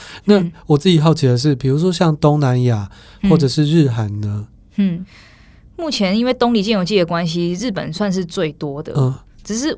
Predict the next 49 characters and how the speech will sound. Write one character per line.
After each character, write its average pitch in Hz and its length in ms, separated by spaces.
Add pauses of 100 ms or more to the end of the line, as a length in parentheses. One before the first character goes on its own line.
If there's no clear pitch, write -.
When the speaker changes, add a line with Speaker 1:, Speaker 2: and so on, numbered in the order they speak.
(120)
Speaker 2:
我 180 100
们 180 300
真 254 160
的 240 120
是 254 240
因 233 300
为 220 220
那 214 120
个 196 120
什 165 180
么， 67 340 (360)
刀 247 160
说 247 180
艺 247 160
术 214 220
上 196 280
的 165 120
Netflix 175 560 (180)
才 175 260
知 202 240
道 196 280
原 185 100
来 202 100
韩 175 300
国 180 160
有 165 160
一 175 80
批 175 240
粉 - 220
丝。 131 300
Speaker 1:
真 147 260
假？ 120 180 (180)
Speaker 2:
真 226 160
的， 240 80
原 202 140
本 247 140
是 254 40
不 254 140
知 247 100
道 262 240
的。 180 460
然 175 100
后 233 80
想 220 80
说， 233 200
诶， 277 160
为 285 100
什 220 100
么 170 240